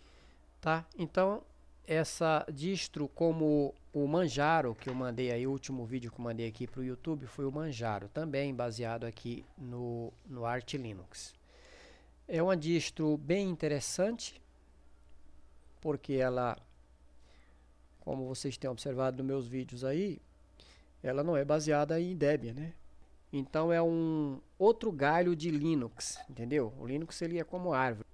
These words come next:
ele tem bastante galhos. E no caso do Fedora,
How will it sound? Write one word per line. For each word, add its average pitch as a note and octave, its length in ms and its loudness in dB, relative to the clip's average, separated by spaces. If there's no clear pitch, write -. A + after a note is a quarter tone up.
ele C3 160 -4
tem C#3 200 -2
bastante D#3 760 -2
galhos. A#2+ 640 -2
E C#3+ 300 0
no C#3 120 -4
caso C3 460 0
do B2 500 -2
Fedora, C#3 760 2